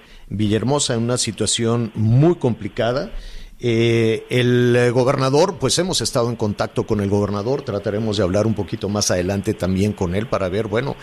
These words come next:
si esas son las decisiones, si ya hay ahí trescientas mil, eh, personas afectadas, se les va a reubicar, ¿qué, ¿qué, qué se hará? Existe ya ese sistema de presas y año con año se van inau-,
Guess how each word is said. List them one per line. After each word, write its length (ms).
si 280
esas 220
son 200
las 120
decisiones, 680
si 200
ya 400
hay 300
ahí 260
trescientas 840
mil, 360
eh, 240
personas 500
afectadas, 720
se 200
les 220
va 80
a 40
reubicar, 760
¿qué, 180
¿qué, 100
qué 160
se 160
hará? 320
Existe 680
ya 200
ese 200
sistema 480
de 80
presas 520
y 120
año 300
con 200
año 260
se 120
van 180
inau-, 360